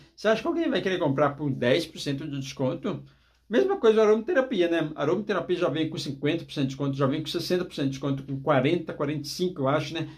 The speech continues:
Será que alguém vai querer comprar com trinta por cento de desconto a aromaterapia? Bom, enfim. É, e o Malbec aqui, então, com dez reais de desconto só?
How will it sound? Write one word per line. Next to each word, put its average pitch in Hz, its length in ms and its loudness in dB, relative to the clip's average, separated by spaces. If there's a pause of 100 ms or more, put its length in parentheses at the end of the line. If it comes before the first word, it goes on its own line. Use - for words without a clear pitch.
(340)
Será 190 280 2
que 220 60 -4
alguém 185 200 -2
vai 160 140 2
querer 160 160 -2
comprar 143 320 -2
com 180 100 -8
trinta 202 300 -6
por 139 100 -14
cento 156 260 -6
de 139 100 -4
desconto 185 360 -4
a 139 40 -2
aromaterapia? 147 720 -2 (720)
Bom, 151 300 -4 (220)
enfim. 170 560 0 (340)
É, 127 400 0
e 262 160 6
o 381 80 2
Malbec 226 440 4
aqui, 247 160 -4
então, 220 240 0
com 214 120 -4
dez 175 360 4
reais 170 320 0
de 160 60 -8
desconto 185 380 -4
só? 202 320 -2